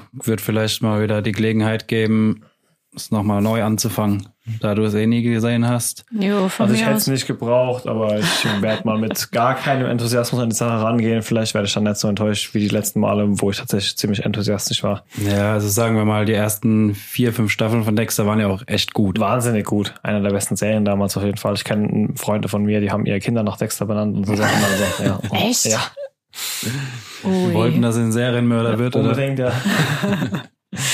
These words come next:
Speaker 1: Okay.
Speaker 2: Okay, ähm,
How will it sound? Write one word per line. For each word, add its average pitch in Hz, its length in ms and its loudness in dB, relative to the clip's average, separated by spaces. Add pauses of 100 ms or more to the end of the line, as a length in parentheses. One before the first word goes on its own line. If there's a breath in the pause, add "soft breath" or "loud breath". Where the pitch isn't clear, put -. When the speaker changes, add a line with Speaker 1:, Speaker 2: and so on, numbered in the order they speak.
(680 loud breath)
Speaker 1:
Okay. 127 420 0 (840 loud breath)
Speaker 2:
Okay, 214 480 0
ähm, 220 920 2